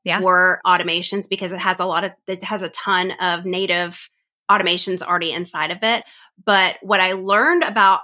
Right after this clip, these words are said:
Speaker 2: using automations in my business, now I teach teachers how to do this and automate their classrooms.
Speaker 1: It's amazing.
Speaker 2: More than likely, there are way too many tasks that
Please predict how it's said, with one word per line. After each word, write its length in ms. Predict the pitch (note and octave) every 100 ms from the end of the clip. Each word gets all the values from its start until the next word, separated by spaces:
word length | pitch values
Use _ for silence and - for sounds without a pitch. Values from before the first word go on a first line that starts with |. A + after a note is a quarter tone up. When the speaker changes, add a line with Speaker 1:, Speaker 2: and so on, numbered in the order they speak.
| -
Speaker 2:
using 760 | - G3+ G#3+ A3 A3 G3+ F#3 G3 _ _
automations 560 | G3 G#3 F#3+ G3 G#3+ G3+
in 60 | F#3+
my 160 | F#3+ -
business, 380 | F3 A3+ C4+ B3+
now 180 | G#3
I 100 | D4
teach 320 | B3 A#3 F#3+ -
teachers 380 | A3 - G3+
how 140 | - F#3
to 80 | F3
do 240 | E3+ F3+
this 260 | A#3 C4 C4+
and 140 | F#3+
automate 380 | - F#3 F3 D3+
their 120 | D#3
classrooms. 760 | - D#3 F3 - B3+ C4 C#4 C4+
Speaker 1:
It's 80 | -
amazing. 540 | F3 - F3+ - F#3+ - _
Speaker 2:
More 340 | G3+ A3 D4 F4+
than 200 | E4+ C4
likely, 640 | F3 F3+ A3+ A#3+ C4 C#4 _ _ _
there 240 | - G#3+ A#3
are 440 | G#3+ G3 F#3 E3 -
way 320 | E3+ F#3+ B3
too 120 | D4+
many 180 | C4+ C4
tasks 360 | A3+ F#3 G3 -
that 160 | D#3+